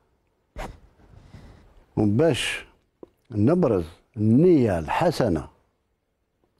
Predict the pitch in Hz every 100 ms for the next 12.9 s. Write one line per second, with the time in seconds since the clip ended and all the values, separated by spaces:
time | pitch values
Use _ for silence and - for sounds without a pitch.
0 | _ _ _ 85 - - 190 135 123 78
1 | 71 _ - 95 92 95 160 135 143 127
2 | 117 117 147 139 127 113 117 - 101 76
3 | 73 _ _ - - - 127 120 - 156
4 | 175 - - _ _ _ - 151 113 -
5 | - - 113 104 92 120 110 78 - _
6 | _ _ _ _ _ 165 165 151 131 135
7 | 123 135 131 123 120 92 87 _ _ _
8 | _ - 147 123 127 113 123 117 117 120
9 | 117 110 113 113 113 113 98 - - -
10 | 104 113 123 135 131 98 - _ _ _
11 | _ - - 107 104 101 98 95 92 90
12 | 95 98 92 92 110 131 165 214